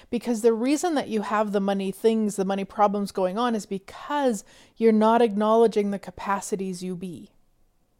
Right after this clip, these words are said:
I know it's a bit of a mind fuck, guys, and it's okay. It's okay. Let it be a mind fuck. This isn't,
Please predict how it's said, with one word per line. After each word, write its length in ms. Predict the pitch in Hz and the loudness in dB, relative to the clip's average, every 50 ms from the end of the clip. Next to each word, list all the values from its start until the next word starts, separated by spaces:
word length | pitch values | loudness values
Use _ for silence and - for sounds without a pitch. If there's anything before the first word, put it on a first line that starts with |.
| _ _ _ _ _ _ _ _ _ _ _ | _ _ _ _ _ _ _ _ _ _ _
I 120 | 214 226 | 0 2
know 280 | 233 226 240 247 254 302 | 4 4 6 4 4 4
it's 160 | 330 311 - | 2 0 0
a 60 | 320 | 0
bit 160 | 220 220 214 202 | 2 2 2 2
of 80 | 196 | 2
a 80 | 196 190 | 2 0
mind 360 | 180 175 170 175 185 196 - | 0 0 -2 -2 -4 -6 2
fuck, 220 | - 240 214 220 | 2 0 0 2
guys, 300 | - 220 226 233 233 240 226 | 0 2 2 2 2 0 -2
and 200 | - 226 220 226 | -2 0 0 0
it's 160 | 233 233 - | 0 2 2
okay. 420 | 240 220 - - 240 175 - - _ _ _ _ _ _ _ | 2 2 4 2 2 2 2 -6 _ _ _ _ _ _ _
It's 200 | 214 220 214 - | 0 0 0 4
okay. 480 | 233 254 269 262 - 330 262 208 180 | 8 8 8 8 8 4 6 6 6
Let 220 | 180 190 202 233 269 | 4 6 8 8 8
it 120 | 277 220 | 8 8
be 140 | 262 254 247 | 6 4 4
a 40 | 233 | 4
mind 300 | 220 208 196 196 196 196 | 4 2 2 0 -2 -2
fuck. 240 | - 170 180 - - | -2 -2 -2 -2 -6
This 180 | 180 185 - | -8 -4 -4
isn't, 320 | 226 220 226 277 277 262 | -4 -2 -2 -2 -2 -4